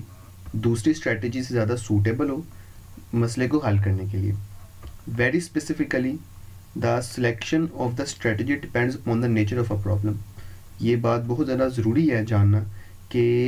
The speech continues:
problem का जो solution है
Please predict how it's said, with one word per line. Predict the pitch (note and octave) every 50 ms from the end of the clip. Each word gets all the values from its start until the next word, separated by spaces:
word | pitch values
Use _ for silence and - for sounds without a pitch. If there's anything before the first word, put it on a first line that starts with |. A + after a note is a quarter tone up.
| B2 G#2+ - - - - -
problem | A#2+ A#2 A2+ A2 A#2+ B2+ C3+ C#3+ D#3 D#3 D#3 D3
का | C#3 C#3+ C#3+ - - - - - - -
जो | - B2+ A#2+ A#2+ B2 B2 B2 A#2+ - - - - - - - - - - - - - - - - - -
solution | - - A#2 A#2 A#2 A#2 - D3 B2+ A2
है | G2 G2+